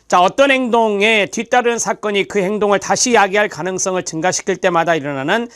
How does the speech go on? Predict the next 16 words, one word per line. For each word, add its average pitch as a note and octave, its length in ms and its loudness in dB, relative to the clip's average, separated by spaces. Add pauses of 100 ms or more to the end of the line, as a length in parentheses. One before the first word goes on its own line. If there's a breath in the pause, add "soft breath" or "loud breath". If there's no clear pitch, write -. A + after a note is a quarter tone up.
(160 loud breath)
반응의 A3 400 0
빈도를 D#3+ 800 0 (200 soft breath)
증가시킨다. F3 720 -2 (260)
쉽게 - 260 -2
말씀드리면 F#3+ 720 -2 (200 soft breath)
바람직한 B3 540 0
행동을 G3+ 320 -2
증가시키는 G3 640 -2
거예요. G#2+ 320 -8
그게 G3+ 220 0
강화다라고 F3 920 0
보면 E3 300 -2
돼요. A2 220 -10 (400 soft breath)
정적 G3+ 480 2
강화의 E3 580 -2
밑줄. E3+ 440 -6